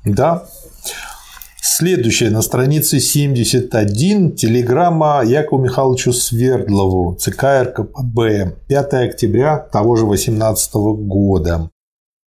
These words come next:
Разговор с Троцким был очень краток, намеренно оскорбителен, по логическому содержанию непонятен. Разговор оборван Троцким, после чего Сытин и Механошин начали передавать без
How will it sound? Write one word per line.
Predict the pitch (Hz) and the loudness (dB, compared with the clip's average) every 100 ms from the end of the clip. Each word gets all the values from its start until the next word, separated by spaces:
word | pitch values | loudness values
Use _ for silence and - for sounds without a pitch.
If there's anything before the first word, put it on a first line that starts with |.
| _ _ _ _ _ _ _ - | _ _ _ _ _ _ _ -4
Разговор | 120 117 147 175 | 0 2 2 2
с | - | 0
Троцким | - 175 190 - 104 92 - - | 0 0 0 -2 -2 -2 -6 -6
был | 104 151 160 - | -2 0 0 0
очень | 143 147 143 | 0 0 0
краток, | 123 143 127 - - - - - - - 113 | 0 0 0 -2 -8 -10 -12 -10 -10 -6 -2
намеренно | 120 143 165 165 143 139 | 0 2 0 0 0 0
оскорбителен, | 127 - 202 127 160 104 98 85 92 - | 0 0 0 0 0 0 0 0 -4 -2
по | |
логическому | 127 135 135 165 - 147 135 123 | 0 0 0 -2 -2 0 0 0
содержанию | 139 123 120 143 165 143 113 | 0 2 2 2 2 2 2
непонятен. | 120 123 147 143 95 95 85 - - | 0 0 0 0 -2 -4 -8 -12 -6
Разговор | 107 120 113 131 143 190 190 - | -2 0 0 0 2 2 0 -2
оборван | 110 110 156 151 143 | -2 0 0 2 0
Троцким, | 120 147 127 - 87 82 | 0 0 0 0 -2 -2
после | - 139 - 123 | -2 -2 0 0
чего | 135 143 135 | 2 2 0
Сытин | - 170 156 - 98 95 - - | 0 0 0 0 -2 -2 -12 -6
и | 127 | -2
Механошин | 127 - - 123 185 190 104 92 101 | 0 0 0 2 0 0 0 2 2
начали | 156 165 143 127 | 2 0 0 0
передавать | - 123 120 131 139 135 90 | 0 0 2 2 2 0 -2
без | 92 131 135 - - | -2 0 0 -2 -6